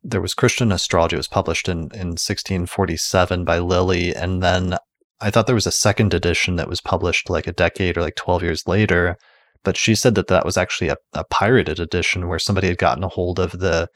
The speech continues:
like, printing the press plates for the first edition, and then they had, they had done, like, an unauthorized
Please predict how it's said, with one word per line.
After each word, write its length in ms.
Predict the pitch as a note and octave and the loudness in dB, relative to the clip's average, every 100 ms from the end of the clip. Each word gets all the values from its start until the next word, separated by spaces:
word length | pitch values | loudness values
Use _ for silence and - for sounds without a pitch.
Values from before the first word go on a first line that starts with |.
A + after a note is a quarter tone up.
| _ _ _ - | _ _ _ -4
like, 140 | F2+ - - | -4 -6 -2
printing 640 | - G2+ G#2+ G2+ F#2 F2 | 2 2 2 0 0 0
the 100 | F2+ - - | -2 -4 -6
press 440 | - F#2+ - - - | 0 0 -2 -10 -8
plates 440 | - F2 D#2+ - | -4 -2 -2 -6
for 80 | - | -6
the 60 | F2 | -6
first 340 | - F2 - | -4 -4 -4
edition, 500 | E2+ F#2 F#2+ - A2 | -2 0 0 0 2
and 160 | G#2 F2 | 2 0
then 80 | F2 | -2
they 120 | F2+ | -2
had, 120 | F2 F2 - G2+ | -4 -6 -14 -4
they 140 | F2+ | -2
had 200 | E2 E2+ - _ _ _ A2 | -2 -4 -10 _ _ _ 0
done, 260 | F#2+ F2+ | 2 2
like, 140 | D#2+ F2 | 0 -4
an 100 | D#2 | -2
unauthorized 1120 | F#2+ F2+ F2 F#2+ F#2+ E2 E2 E2 E2+ - | 0 4 4 2 0 0 -2 -4 -6 -10